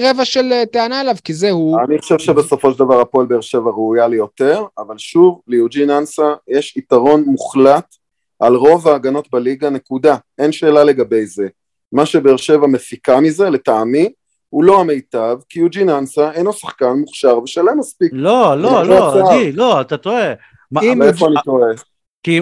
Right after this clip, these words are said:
Speaker 3: כי מה שאמרת עכשיו, מה שבאר שבע מפיקה ממנו הוא לא מספיק, אז הבעיה היא באר שבע, היא לא יוג'ין
Speaker 1: אבל
Speaker 3: אנסה.
Speaker 1: אני, אבל זה קטע, כי אני
Speaker 3: מה?
Speaker 1: חושב בדיוק ההפך, אני חושב שברדה מוציא ממנו הכי טוב שהוא יכול.
Speaker 3: אז אני לא מסכים איתך.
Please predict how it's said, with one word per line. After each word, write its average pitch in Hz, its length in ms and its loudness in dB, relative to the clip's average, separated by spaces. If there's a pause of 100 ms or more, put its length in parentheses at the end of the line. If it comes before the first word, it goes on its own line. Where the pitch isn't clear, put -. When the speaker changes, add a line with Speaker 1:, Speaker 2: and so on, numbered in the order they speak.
Speaker 3:
כי 170 100 0
מה 240 140 -2
שאמרת 247 400 0
עכשיו, 226 340 -2
מה 214 160 -4
שבאר 185 400 -4
שבע 233 460 -4
מפיקה 156 520 -4
ממנו 156 300 -4
הוא 139 80 -4
לא 151 100 -2
מספיק, 151 460 -8 (240)
אז 135 140 -4
הבעיה 147 240 2
היא 269 160 -2
באר 214 220 -4
שבע, 160 540 -4 (140)
היא 131 100 -8
לא 156 60 -2
יוג'ין 226 360 -2
Speaker 1:
אבל 254 160 -2
Speaker 3:
אנסה. 147 160 -4
Speaker 1:
אני, 165 60 -4
אבל 156 340 -2
זה 151 120 -2
קטע, 226 280 -2
כי - 80 -4
אני 165 100 -2
Speaker 3:
מה? 160 60 2
Speaker 1:
חושב 180 160 -2
בדיוק 185 240 0
ההפך, 190 340 0
אני 147 100 -8
חושב 151 120 -12
שברדה 185 420 -2
מוציא 190 260 -4
ממנו 202 260 -4
הכי 226 180 -6
טוב 226 140 -10
שהוא 214 160 -4
יכול. 202 420 -4
Speaker 3:
אז 127 280 -2
אני 135 160 -2
לא 156 120 -2
מסכים 226 340 -4
איתך. 269 220 -4